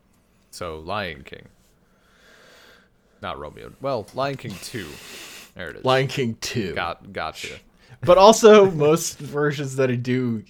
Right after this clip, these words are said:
Speaker 2: it, don't make it a tragedy anymore.
Speaker 1: Well, that's 'cause they're babies.
Speaker 2: Uh-huh, yeah.
Speaker 1: I mean, give us the, uh,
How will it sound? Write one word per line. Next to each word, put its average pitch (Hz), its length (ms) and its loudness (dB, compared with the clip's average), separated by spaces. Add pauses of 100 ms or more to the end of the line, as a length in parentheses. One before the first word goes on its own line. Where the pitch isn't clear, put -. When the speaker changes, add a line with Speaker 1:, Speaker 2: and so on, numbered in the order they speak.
Speaker 2:
it, 107 260 -10
don't 113 220 -4
make 120 160 -6
it 113 80 -8
a 98 60 -6
tragedy 113 500 -8
anymore. 139 500 -14 (1400)
Speaker 1:
Well, 120 100 -6
that's 95 220 -8
'cause 85 180 -14
they're 76 100 -16
babies. 71 640 -16 (1120)
Speaker 2:
Uh-huh, 160 320 -2
yeah. 147 220 -6 (2000)
Speaker 1:
I 107 100 -6
mean, 131 260 -10
give 117 180 -10
us 127 180 -10
the, 117 640 -8
uh, - 60 -16